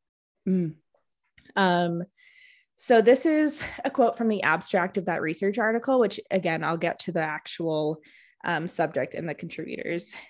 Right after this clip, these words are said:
Speaker 2: at the end, or the title and the contributors at the end. Um, but I just thought this was super interesting.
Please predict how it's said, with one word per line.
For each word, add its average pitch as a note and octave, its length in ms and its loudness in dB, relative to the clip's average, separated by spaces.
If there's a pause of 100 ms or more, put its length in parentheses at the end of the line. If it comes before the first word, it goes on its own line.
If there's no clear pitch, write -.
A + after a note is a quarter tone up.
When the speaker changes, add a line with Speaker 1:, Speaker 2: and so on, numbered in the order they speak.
(120)
Speaker 2:
at G3 120 -2
the E3+ 140 -8
end, F3+ 400 -2 (420)
or F3+ 100 0
the D3+ 240 -2
title D#3+ 340 -2
and E3+ 100 -6
the F3 60 -10
contributors F3+ 560 -6
at F3 100 -6
the F3 140 -2
end. F3+ 280 -6 (600)
Um, G3+ 160 2
but G3 80 4
I A3 120 6
just A#3 140 0
thought A3+ 180 -2
this G3+ 180 -8
was - 120 -14
super D3+ 240 -8
interesting. - 540 -12